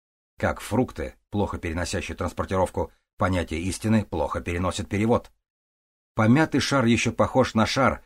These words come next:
а вот помятая истина не похожа уже ни на что.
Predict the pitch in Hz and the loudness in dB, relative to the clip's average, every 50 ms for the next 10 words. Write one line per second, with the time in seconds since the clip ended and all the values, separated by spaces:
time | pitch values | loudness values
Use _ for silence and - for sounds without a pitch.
0 | _ _ _ _ 80 85 90 101 110 107 - - - 101 95 107 113 113 107 - | _ _ _ _ -2 0 2 2 2 0 0 -2 -2 0 2 4 4 2 2 2
1 | 98 101 135 147 - - 123 113 110 107 104 113 113 - 113 107 - - 127 123 | 2 2 2 2 0 2 4 4 6 6 6 4 4 4 0 -2 2 2 2 4
2 | 107 117 117 110 90 107 113 107 104 95 98 101 98 95 90 - - - - 64 | 4 4 4 4 4 4 4 4 4 4 4 4 2 2 0 -2 -4 -6 -6 -6
3 | - | -6